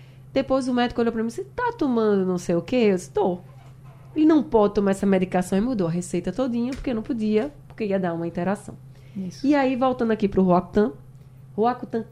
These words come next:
Speaker 1: cura, a gente, eu vi aqui vocês falando que, ó, raramente a pessoa vai lá e é tão resistente e tal, mas vocês falam assim, "Curou, tá curado, aquela espinha, tá curada?"
Speaker 2: É,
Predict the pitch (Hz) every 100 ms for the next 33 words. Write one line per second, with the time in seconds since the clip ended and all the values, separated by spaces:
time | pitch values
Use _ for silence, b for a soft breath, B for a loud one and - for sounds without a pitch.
0 | - 233 226 226 269 - 190 185 - 208
1 | 196 180 220 240 214 202 202 202 185 202
2 | 202 202 160 135 b b - 185 220 277
3 | 226 208 233 233 226 208 - 202 190 175
4 | 180 208 202 190 190 185 196 180 185 -
5 | 190 196 175 180 180 180 208 - - 190
6 | 220 202 196 202 185 156 - - 269 208
7 | 175 165 170 175 170 180 185 - 175 -
8 | - 220 226 - 170 180 196 220 b b
9 | b b - - - 196 165